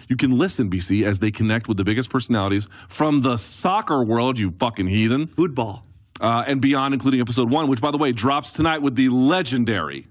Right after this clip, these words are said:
Speaker 1: I mean the leg-, part of the Invincibles at Arsenal, Thierry Henry.
Speaker 2: I prefer more of the work he did in the M L S and on the ninety-eight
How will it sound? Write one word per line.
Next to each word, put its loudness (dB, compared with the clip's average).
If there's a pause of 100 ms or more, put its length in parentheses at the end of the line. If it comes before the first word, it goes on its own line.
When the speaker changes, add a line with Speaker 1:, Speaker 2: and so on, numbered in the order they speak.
Speaker 1:
I 0
mean 2
the 0
leg-, 0
part 0
of -2
the 0
Invincibles 0
at 0
Arsenal, -2 (220)
Thierry 2
Henry. -4 (140)
Speaker 2:
I -2
prefer -2
more 0
of -2
the -2
work -2
he -4
did 0 (120)
in -2
the 0
M -2
L 0
S -4 (320)
and 0
on 0
the 0
ninety-eight 0